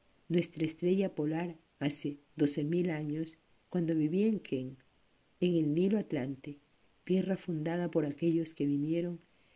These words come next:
de Kefislión, Atlántida, Osiris, Isis, Set, Netzi-, Nectis, Sexet,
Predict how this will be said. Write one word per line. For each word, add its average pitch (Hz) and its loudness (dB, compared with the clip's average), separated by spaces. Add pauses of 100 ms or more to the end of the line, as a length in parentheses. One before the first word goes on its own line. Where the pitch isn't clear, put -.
(240)
de 160 2
Kefislión, 156 0 (360)
Atlántida, 143 -2 (440)
Osiris, 156 0 (320)
Isis, 160 6 (160)
Set, 170 2 (440)
Netzi-, 165 0 (140)
Nectis, 175 -2 (380)
Sexet, 160 0